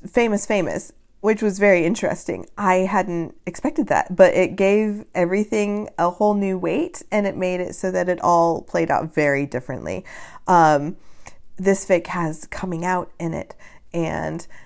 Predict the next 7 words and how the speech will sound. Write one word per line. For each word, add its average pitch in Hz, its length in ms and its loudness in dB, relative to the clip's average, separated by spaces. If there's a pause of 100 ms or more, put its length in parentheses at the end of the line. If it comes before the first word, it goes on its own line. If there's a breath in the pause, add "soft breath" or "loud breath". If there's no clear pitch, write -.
(280 soft breath)
um, 165 500 -2 (680)
there's 185 420 2
miscommunication 170 840 -4
and 151 120 -4
misunderstandings 156 1000 -4
that - 200 -2
cause 175 560 0